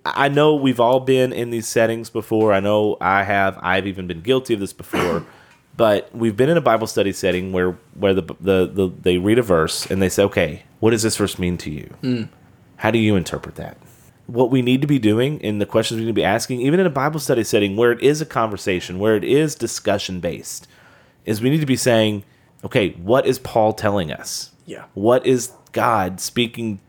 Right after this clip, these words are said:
Speaker 1: to us through Paul?"
Speaker 2: Yeah.
Speaker 1: What does it mean when he says, "Confess with your mouth and believe in your heart that Jesus Christ is Lord and God raised him from the dead"? What is that? What does that literally mean? What is he saying?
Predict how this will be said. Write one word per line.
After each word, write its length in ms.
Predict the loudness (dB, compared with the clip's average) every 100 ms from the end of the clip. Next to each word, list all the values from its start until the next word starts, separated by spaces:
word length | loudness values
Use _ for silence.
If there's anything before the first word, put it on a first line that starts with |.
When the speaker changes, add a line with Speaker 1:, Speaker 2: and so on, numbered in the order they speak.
| -12
Speaker 1:
to 260 | -2 2 4
us 180 | 2
through 180 | 0 -2
Paul?" 360 | -2 -6 -6 -20 _ -20
Speaker 2:
Yeah. 160 | -20 -20 _ _ _ _ _
Speaker 1:
What 240 | 0 2
does 120 | 4 2
it 80 |
mean 300 | 2 2 2
when 120 | 2 0
he 120 | -2
says, 540 | 2 4 4 2 -6 _ _ _ -6
"Confess 440 | -4 0 0 2
with 100 | -2
your 80 | 0
mouth 220 | 2 2
and 80 | 0
believe 240 | 0 2
in 60 | 0
your 80 | 0
heart 160 | 0 -2
that 80 |
Jesus 280 | -4 -6 -6
Christ 320 | -4 -2 -2
is 120 | -6 -4
Lord 320 | 0 0 0
and 140 | -6 0
God 200 | 0 2
raised 200 | 0 -4
him 60 | -8
from 140 | -12
the 60 | -8
dead"? 280 | -8 -10 -14 _
What 140 | -2 0
is 120 | 2
that? 300 | 0 0 -10 -14
What 340 | 0 0 2
does 180 | 0 2
that 260 | 2 0 -8
literally 520 | 0 2 4 4 2
mean? 260 | 0 -4 -6
What 260 | 0 2 2
is 120 | -2
he 60 | -10
saying? 140 | -16